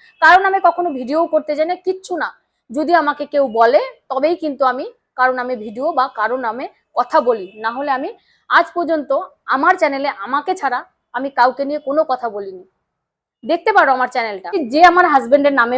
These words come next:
বলেছে, একদম ক্লিয়ার ভাবে বলা আছে, তাকেই আমি কথাটা বলেছি, ঠিক আছে? তারপরে কমেন্ট বক্সেও একজন কমেন্ট করেছে, সেখানেও আমি উত্তরটা কিন্তু দিয়ে দিয়েছি। তারপরেও এত নাটক করে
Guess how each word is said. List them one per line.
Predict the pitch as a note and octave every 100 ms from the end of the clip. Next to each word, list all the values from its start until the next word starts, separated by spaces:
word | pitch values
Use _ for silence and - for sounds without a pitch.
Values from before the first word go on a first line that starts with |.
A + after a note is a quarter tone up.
| A3+
বলেছে, | A3+ A#3 A#3 F#4+ C5+ - _ -
একদম | E4 E4+ A4+ A4
ক্লিয়ার | G4 G4 G4 F#4+
ভাবে | F#4 C#4+
বলা | C#4 B3
আছে, | A#3 A#3 F#3+ _ _ _ -
তাকেই | D#4+ D#4+ G#4+ G#4
আমি | A4+ E4
কথাটা | E4 F#4 B4+ G4 D#4
বলেছি, | E4+ D#4+ C4 A3 _ _ -
ঠিক | G4 B4
আছে? | A4+ B3+ - _ _
তারপরে | - F#4 G#4 G#4+ E4
কমেন্ট | D4+ F#4+ F4+
বক্সেও | E4+ - G4 C5 B4+ C#4
একজন | C4 F4
কমেন্ট | D#4+ C#4+ D#4 E4
করেছে, | F#4 A4 -
সেখানেও | D#4+ F4+ A#4 C5
আমি | G#4 F#4
উত্তরটা | F#4 D#4+ E4 E4
কিন্তু | E4 A4 C#5+ - _ - D#4
দিয়ে | G4 F4+
দিয়েছি। | C#4+ C#4+ A3+ G#3 -
তারপরেও | D4 F#4+ G#4+ B4 C5 - C#4
এত | C#4 G4 E4+
নাটক | D4 G4+ - G4
করে | D4